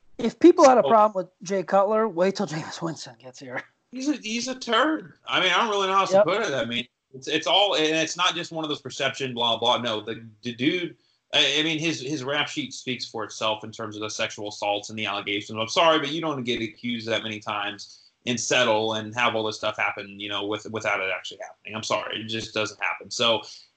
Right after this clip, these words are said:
Speaker 2: he's not even an option for me at this point. And it, I, honestly, if he, if he somehow magically signed with the Bears,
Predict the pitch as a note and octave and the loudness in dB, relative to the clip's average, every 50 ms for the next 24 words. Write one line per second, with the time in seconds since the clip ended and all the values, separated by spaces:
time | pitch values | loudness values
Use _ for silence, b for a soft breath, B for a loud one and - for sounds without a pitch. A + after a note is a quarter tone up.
0 | _ _ - - E3 A3+ A3+ G3 A3 G3 E3 C#3 C3+ B2+ A#2 A2+ A2 A2 G#2+ - | _ _ -6 0 2 2 4 4 4 4 4 4 2 0 -2 -4 -4 -4 -6 -8
1 | A#2 G#2+ - G#2 G#2+ G2 - - G#2+ - - - G#2+ G2+ G2 G2+ G#2+ A2 A2+ A2+ | -12 -14 -14 -12 -10 -10 -10 -10 -12 -14 -14 -12 -12 -10 -8 -8 -6 -4 -4 -4
2 | E2+ G#2+ A#2+ B2+ B2 C3 C3+ C#3 D#3 D#3+ D#3 D3 - - D#3 C#3+ C3+ C3 B2 A#2+ | -4 -4 -2 -2 0 2 2 4 4 4 4 2 0 -2 0 2 2 2 2 0
3 | - - C3+ C3 C3 A#2+ A#2+ B2+ A#2+ - - - C3 B2+ D#3 D#3 - - E3+ D#3+ | -2 -4 -4 -4 -2 0 0 -2 -2 -4 -8 -12 -8 -6 -6 -4 -2 0 2 2
4 | D3+ D3+ D3 C3 A#2 A#2 B2 C3 B2+ C3+ B2 B2 A#2+ A2+ - A#2 A2+ A2+ A2+ G#2+ | 4 4 4 2 2 2 0 0 0 -2 -6 -6 -8 -6 -4 -4 -4 -4 -4 -6
5 | G2+ G#2 G2+ G2+ G2+ G#2 G#2 | -8 -8 -6 -6 -4 -6 -6